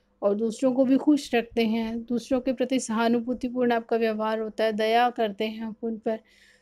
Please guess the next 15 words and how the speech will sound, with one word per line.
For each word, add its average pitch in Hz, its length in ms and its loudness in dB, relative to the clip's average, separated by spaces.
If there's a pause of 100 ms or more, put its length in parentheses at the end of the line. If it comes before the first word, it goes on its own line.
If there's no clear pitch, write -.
(140)
और 233 100 -2
आह्लाद 247 480 4
से 262 140 -2
जीवन 254 360 2
जी 262 180 2
रहे 247 240 2
होते 226 280 0
हैं, 226 100 6
दूसरों 233 280 -4
के 247 140 0
कल्याण 233 420 2
के 240 120 -6
लिए 254 140 0
सोचते 240 480 0
हैं, 240 320 0